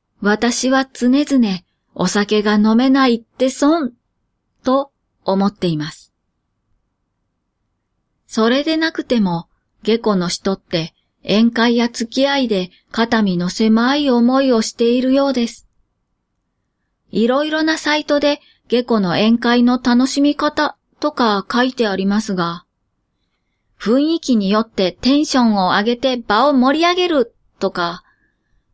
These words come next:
こっそりノンアルコールを頼むとか、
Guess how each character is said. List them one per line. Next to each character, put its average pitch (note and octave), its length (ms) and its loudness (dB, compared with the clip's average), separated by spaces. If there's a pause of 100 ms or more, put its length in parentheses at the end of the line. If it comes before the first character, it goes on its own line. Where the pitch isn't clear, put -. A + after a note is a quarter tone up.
こ A#3+ 180 0
っ - 20 4
そ - 360 -4
り C4 240 0
ノ G#3+ 280 2
ン C#4 60 4
ア C#4+ 100 2
ル B3+ 100 0
コ G3 240 0
ー F3 40 0
ル E3 180 -2
を D#3+ 80 -4
頼 G3 440 -2
む G3 220 -2 (220)
と E3+ 120 -4
か、 D3+ 320 -10